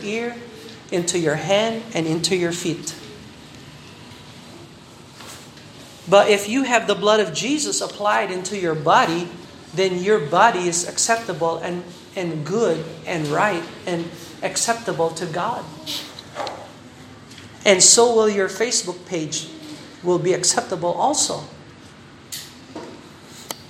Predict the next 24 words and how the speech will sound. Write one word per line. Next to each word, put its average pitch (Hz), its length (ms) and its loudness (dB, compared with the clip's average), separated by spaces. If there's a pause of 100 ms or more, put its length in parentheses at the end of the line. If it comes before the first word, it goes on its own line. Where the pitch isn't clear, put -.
(1800)
And 190 160 6
so, 220 480 10
uh, 208 240 8
next 254 500 2
passage 240 540 4
here, 233 180 2
the 202 140 -2
management 226 560 0
of 196 100 0
the 190 140 4
leper's 196 560 2
house. - 640 2 (560)
Ang 240 160 4
hinahanap 277 640 2
dito 240 240 -2
ng 233 240 -2
pare, 180 480 2 (160)
tatlong 190 400 2
bagay. 151 480 2 (240)
Verse 214 400 8
thirty-nine, 208 640 0
you 190 80 -4
can 185 240 -2
see, 208 400 2